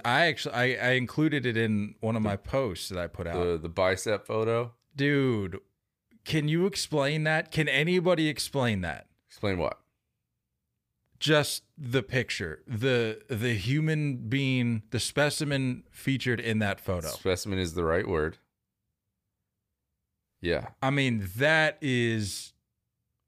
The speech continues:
Speaker 2: That's what I'm saying, dude. He's built like a middle linebacker.
Speaker 1: Like, I think,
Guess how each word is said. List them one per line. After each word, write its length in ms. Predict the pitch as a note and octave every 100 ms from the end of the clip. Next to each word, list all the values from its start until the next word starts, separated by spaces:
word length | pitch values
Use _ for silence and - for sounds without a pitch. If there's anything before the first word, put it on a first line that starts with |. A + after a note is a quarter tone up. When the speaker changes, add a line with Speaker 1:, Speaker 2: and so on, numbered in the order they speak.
| _ _ _ _ _ _ _ _
Speaker 2:
That's 80 | -
what 80 | C#3+
I'm 60 |
saying, 380 | A#2+ D3+ G#3+ F2
dude. 300 | D2 D#2+ D#2 - _ _ _ _ _ _ _ _ _ _
He's 160 | G#2+ G2+
built 220 | G#2 F3
like 120 | D3
a 60 | A#2+
middle 240 | C3 C3+
linebacker. 600 | A#2+ F3+ D#3+ C#2+ - - - _ _ _ _ _ _ _ _ _ _ _ _ _ _ _ _ _ _ _ _ _ _ _ _ _ _ -
Speaker 1:
Like, 240 | F#3 F#3
I 140 | E3 F3+
think, 760 | - - A#3+ B3+ - - -